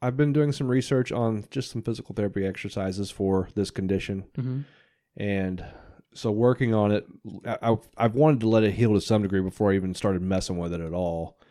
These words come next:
Speaker 1: You know, I'm still in the gym. I'm just not pushing, like, super heavy weights. And I'm taking it easy when it, there's certain movements, like, you know, the curls.
Speaker 2: Mm-hmm.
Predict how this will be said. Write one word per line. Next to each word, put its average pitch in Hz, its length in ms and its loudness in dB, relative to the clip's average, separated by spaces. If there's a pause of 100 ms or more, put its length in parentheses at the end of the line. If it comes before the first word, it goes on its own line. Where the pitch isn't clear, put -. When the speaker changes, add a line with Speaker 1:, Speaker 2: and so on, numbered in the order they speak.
(300)
Speaker 1:
You 101 80 -4
know, 95 60 0
I'm 101 60 -4
still - 180 0
in 131 60 2
the 92 60 -2
gym. 95 480 0
I'm 98 120 -6
just 98 180 -2
not 104 240 -2
pushing, 104 340 -2
like, 95 180 -4
super 104 260 -2
heavy 98 220 0
weights. 90 540 -2 (220)
And 92 380 -10
I'm 98 120 -8
taking 101 260 -4
it 98 40 0
easy 98 200 -2
when 98 180 -2
it, - 160 -8
there's 104 180 0
certain 107 280 -2
movements, 101 540 0
like, 92 200 -6 (140)
you 92 80 -12
know, 92 120 -8
the 95 80 -10
curls. 104 460 -2
Speaker 2:
Mm-hmm. 120 300 -4